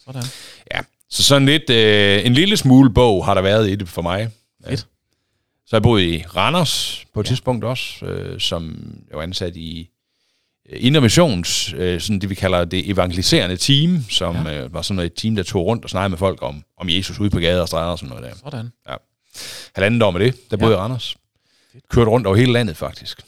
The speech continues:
Speaker 1: Ja.
Speaker 2: Ja.
Speaker 1: Hold da.
Speaker 2: Og, øh, ja, men, øh, for at det ikke skal være helt løgn, så, øh, så har vi så boet i Herning, øh,
Speaker 1: Ja.
Speaker 2: før, øh, fra fire, to tusind og fire til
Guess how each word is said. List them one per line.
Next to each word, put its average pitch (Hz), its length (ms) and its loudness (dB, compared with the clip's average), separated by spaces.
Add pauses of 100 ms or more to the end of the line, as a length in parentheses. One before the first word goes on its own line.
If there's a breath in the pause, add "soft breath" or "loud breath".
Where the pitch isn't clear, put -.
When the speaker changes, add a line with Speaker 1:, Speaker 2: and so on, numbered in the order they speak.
Speaker 1:
Ja. 120 40 -12 (100)
Speaker 2:
Ja. 80 100 -12 (960)
Speaker 1:
Hold 135 100 -20
da. - 60 -2
Speaker 2:
Og, 101 420 6
øh, 87 500 2 (1000)
ja, 160 340 4
men, 123 260 4
øh, 98 380 4
for - 140 2
at 135 40 6
det 131 40 4
ikke 135 80 0
skal - 120 -4
være 98 100 2
helt 120 160 2
løgn, 95 280 2
så, 123 380 2
øh, 76 400 -6
så 110 160 -6
har 110 60 -2
vi 98 120 -2
så 101 120 0
boet 92 420 -2
i 76 80 -6
Herning, 95 440 -2 (240)
øh, 71 60 -8
Speaker 1:
Ja. 131 100 -2
Speaker 2:
før, - 580 -2 (280)
øh, 76 520 -6
fra 80 360 -8 (580)
fire, 143 320 4
to - 340 -8
tusind 113 160 0
og 101 60 -4
fire 131 220 -2
til 85 360 -8